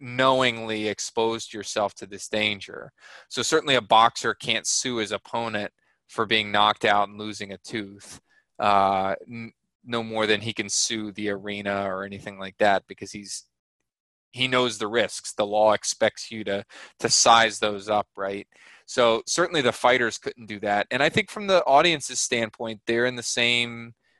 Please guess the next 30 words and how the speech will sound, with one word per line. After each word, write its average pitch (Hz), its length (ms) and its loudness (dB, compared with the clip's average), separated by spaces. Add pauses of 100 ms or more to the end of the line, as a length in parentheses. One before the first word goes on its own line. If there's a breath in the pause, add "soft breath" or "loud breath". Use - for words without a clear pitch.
(220)
boat. 117 320 4 (460)
They 123 260 6
voluntarily 120 960 4
chose 117 420 0
to 117 100 -12
stand 113 480 2
by 110 140 4
this 104 200 -6
dangerous 110 500 -2
fight 110 300 0
with 104 200 0
two 113 200 -8
very 110 320 0
large 107 600 -4 (460)
beings 113 640 2
beating 107 300 -4
the 104 60 -10
crap 107 360 2
out 104 180 2
of 98 80 -8
each - 240 -10
other. 98 380 -4 (360 soft breath)
And 113 160 -2
the 104 60 0
fact 117 280 2
that - 180 -8
you 110 80 -14
might 101 200 -4
get - 180 -4
hurt, 113 400 -2